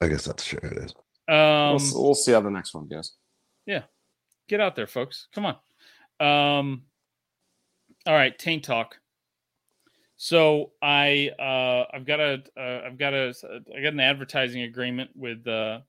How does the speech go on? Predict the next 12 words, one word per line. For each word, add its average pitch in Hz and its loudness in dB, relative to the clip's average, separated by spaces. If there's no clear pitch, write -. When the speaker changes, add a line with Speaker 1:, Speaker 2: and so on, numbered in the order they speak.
Speaker 2:
Beta 123 0
Sports - -10
on 120 -8
the, 113 -10
on 120 -8
the 110 -4
I 127 -4
G 120 -8
page. 113 -4
Um, 110 -6
and 117 -10
so 113 -4